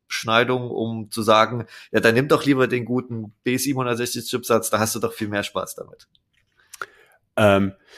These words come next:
Speaker 2: stimmt, manche Bo-, Billigboards sieht man auch, die haben zum Beispiel nur zwei dim-Steckplätze auch natürlich. Das ist, ähm, weiß ich von unseren Lesern, dass sie gerne, ähm, Upgrading-Möglichkeiten haben.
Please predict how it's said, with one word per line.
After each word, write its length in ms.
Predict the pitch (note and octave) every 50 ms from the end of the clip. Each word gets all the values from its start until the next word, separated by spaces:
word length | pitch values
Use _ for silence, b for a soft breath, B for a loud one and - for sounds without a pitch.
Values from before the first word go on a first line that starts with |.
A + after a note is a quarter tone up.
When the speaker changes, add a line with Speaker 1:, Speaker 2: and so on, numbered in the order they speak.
| b b b b b _ _ _ _
Speaker 2:
stimmt, 360 | - - - - B2 G2+ - -
manche 280 | A#2 A#2 B2 - D3
Bo-, 300 | A#2+ - B2 A2+ A#2+ B2
Billigboards 640 | A#2+ - C3 A#2+ C3+ B2+ - - A#2 A#2 B2+ A#2+ -
sieht 220 | - A#2 A#2 A#2 -
man 160 | B2+ A#2 F#2+
auch, 180 | G#2 B2 - -
die 140 | - G#2+
haben 100 | G2+ A#2+
zum 140 | A2 - G#2+
Beispiel 200 | G#2+ G2+ - A#2
nur 120 | G#2 G2+ G2+
zwei 260 | - - A2 G#2+ G#2
dim-Steckplätze 1500 | - A#2 A2 B2 C#3 D3 - _ _ _ _ _ _ _ _ - - - - - C3 - _ - C#3+ D3 C#3+ - D#3 B2
auch 260 | G2 C#3 C#3+ C#3+ -
natürlich. 400 | - C#3+ C3 - - C3+ C#3+ C#3+
Das 240 | D3 C3 A2+ - -
ist, 300 | - A#2 A#2 - - -
ähm, 340 | A2+ A2 G#2+ G#2+ G#2+ G#2 G2
weiß 280 | F#2+ G2+ A2+ A#2+ - -
ich 140 | C3+ -
von 200 | - - B2 A#2+
unseren 320 | A2+ A2 B2+ A#2 A#2+ A#2 A#2
Lesern, 480 | A2 A#2 A#2+ A#2 A#2+ A#2 A#2 A2+ A2 A2 B B B B B B B B B B B
dass 140 | - G#2+ -
sie 120 | - A#2 G2+
gerne, 580 | - G2+ G2+ A2 A2+ A2 G#2+ G#2 G2+ G#2 - -
ähm, 380 | G2 G2+ G2 F#2+ G2 F#2+ F2+ -
Upgrading-Möglichkeiten 1500 | - B2 - - C3 B2+ B2 A#2+ B2 A#2+ B2 B2+ B2+ B2 B2 A#2 A#2 A#2 A#2 A#2+ - G#2 - - G#2 G2 F#2+ C2+ F2+ E2+
haben. 380 | F2+ F2+ G2 A#2 C#3+ D#3 D#3+